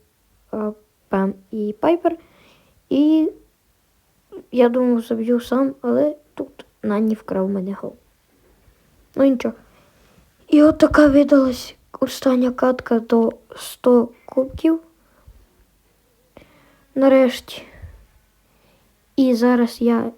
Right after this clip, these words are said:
зіграю ще одну катку, тому що мені не хватило ще чуть-чуть до тисяча шістсот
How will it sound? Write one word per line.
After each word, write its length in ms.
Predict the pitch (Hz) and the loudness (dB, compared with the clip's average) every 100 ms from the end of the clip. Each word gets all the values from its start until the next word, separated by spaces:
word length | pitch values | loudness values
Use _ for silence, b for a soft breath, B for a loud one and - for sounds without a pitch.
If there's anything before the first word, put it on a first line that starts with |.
| - | -10
зіграю 500 | 220 226 240 240 220 | -2 0 2 2 0
ще 180 | - 233 | 0 0
одну 340 | 226 214 208 | 0 0 -4
катку, 460 | 214 226 240 - 254 | -2 -4 -4 -6 -4
тому 300 | 226 220 226 | -2 -2 -2
що 140 | 233 | -2
мені 220 | 220 233 | 0 0
не 100 | 226 | 0
хватило 440 | - 220 240 254 254 b b b b | -2 -2 0 0 -4 b b b b
ще 280 | - - 254 | -14 0 0
чуть-чуть 420 | 247 233 269 269 | 0 -2 0 0
до 140 | 220 226 | 0 -2
тисяча 640 | - - 277 277 285 - - _ | 0 2 2 2 -4 -4 -12 _
шістсот 640 | - 240 - - 208 208 | -20 -20 -8 -2 -2 -2